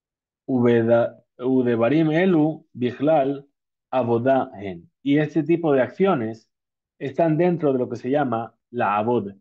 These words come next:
servir a algo o a alguien. ואף על פי כן, אינו לוקה על אחת מהן. Pero aún así, no recibe malkut, no recibe el castigo corporal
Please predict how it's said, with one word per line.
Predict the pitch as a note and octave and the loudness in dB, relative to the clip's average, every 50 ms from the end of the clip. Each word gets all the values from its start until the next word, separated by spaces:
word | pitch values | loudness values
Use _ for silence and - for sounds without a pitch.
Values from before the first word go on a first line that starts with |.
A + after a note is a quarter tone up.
| _ _ _ | _ _ _
servir | _ _ - B2+ A2+ A#2+ C#3 D#3+ D#3 B2+ - - - _ _ _ _ _ _ _ _ - | _ _ -6 -4 -2 0 2 2 2 0 -2 -4 -12 _ _ _ _ _ _ _ _ -6
a | A#2 A2 A2+ | -4 -2 0
algo | A2+ A2+ G2 E2+ E2+ - - _ _ _ _ _ _ _ _ _ _ _ _ _ _ _ _ _ _ _ | 0 -2 -4 -6 -12 -20 -20 _ _ _ _ _ _ _ _ _ _ _ _ _ _ _ _ _ _ _
o | - F#2+ F#2+ | -18 -14 -10
a | G2+ | -8
alguien. | A2+ A#2 G#2 F#2 - - - _ _ _ _ _ _ _ _ _ _ _ _ _ _ _ _ _ _ _ _ _ _ _ _ _ _ _ _ _ _ _ _ _ _ _ - | -6 -6 -8 -8 -12 -14 -18 _ _ _ _ _ _ _ _ _ _ _ _ _ _ _ _ _ _ _ _ _ _ _ _ _ _ _ _ _ _ _ _ _ _ _ -6
ואף | C3 A#2+ A2+ A2+ | -6 -4 -4 -4
על | G#2+ G2 | -4 -4
פי | F#2+ A2 G2 - | -4 -6 -6 -2
כן, | C#3 D3+ D#3 C#3+ A2+ G#2 - - _ _ _ _ _ _ _ _ - | 0 0 0 0 -2 -6 -10 -16 _ _ _ _ _ _ _ _ -10
אינו | C#3 C#3+ D3 C#3 | -6 -4 -2 -2
לוקה | B2+ B2 A#2 - D#3 D3 C3 A2 G#2+ - _ _ _ _ _ _ _ _ _ _ _ | -2 -2 -4 -2 -2 -2 -2 -4 -8 -14 _ _ _ _ _ _ _ _ _ _ _
על | - A#2 A2+ | -8 -6 -6
אחת | G#2 - - A2+ A2 G#2 | -6 -6 -6 -8 -8 -8
מהן. | G2+ F#2 F2+ G2+ F#2+ F2 E2 _ _ _ _ _ _ _ _ _ _ - | -10 -10 -10 -10 -10 -10 -12 _ _ _ _ _ _ _ _ _ _ -10
Pero | G#2 G#2 G#2+ | -6 -4 -4
aún | A2 A2 | -2 -2
así, | G#2+ G#2 - - D#3+ E3 D3 B2 - - - _ _ _ _ _ _ _ | -4 -2 0 2 2 2 2 0 -6 -12 -18 _ _ _ _ _ _ _
no | - C3+ D3+ E3 | -4 -2 0 2
recibe | D#3+ E3 D#3+ E3 E3+ F3+ E3+ F3 E3+ | 2 2 0 0 2 2 2 2 2
malkut, | D3+ C#3 B2+ B2 B2+ B2 B2+ - F#3+ F3+ C3 - - - _ _ _ _ _ _ _ _ - | 2 0 0 0 0 -2 0 0 2 2 2 -2 -6 -14 _ _ _ _ _ _ _ _ -6
no | C3 C#3 | -4 -2
recibe | C#3 D3+ C#3+ - E3+ E3 E3 | -2 -2 -2 0 0 0 2
el | D#3 C3+ | 0 -2
castigo | - C3+ B2+ B2+ - E3 E3 D3+ D3+ C#3 C#3 | -2 -6 -6 -4 -2 -2 -2 -2 -2 -4 -4
corporal | C#3 B2+ B2+ B2+ C#3 C#3 D#3+ F3 E3+ C#3+ C#3 C3+ | -6 -8 -8 -6 -6 -4 -2 -2 -2 -2 -4 -8